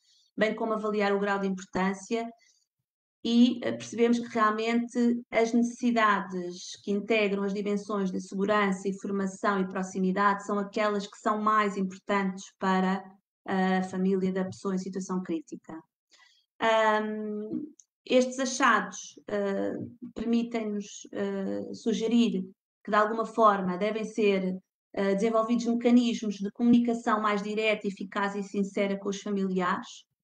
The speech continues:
para que a informação fornecida seja satisfatória e capaz de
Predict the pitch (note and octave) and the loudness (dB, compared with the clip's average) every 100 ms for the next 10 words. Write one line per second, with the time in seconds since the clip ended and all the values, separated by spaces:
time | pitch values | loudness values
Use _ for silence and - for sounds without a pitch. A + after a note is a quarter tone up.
0 | _ _ _ _ - G#3+ A#3 A3 - A#3 | _ _ _ _ -2 0 0 0 0 -2
1 | A#3 A#3+ A#3 - A3+ G#3+ - B3 A#3 A#3 | 0 0 -2 -2 -6 -8 2 4 4 0
2 | - A3+ A3 A3 G#3 G#3+ - - G3 - | 2 2 2 -4 -6 -8 -6 -8 -8 0
3 | G#3+ G#3+ G#3 G#3+ A#3 - A3 A3 G#3 - | 4 4 2 -4 -6 -2 2 2 2 -6
4 | F#3+ G3+ A3 A3+ | -8 -4 -2 -2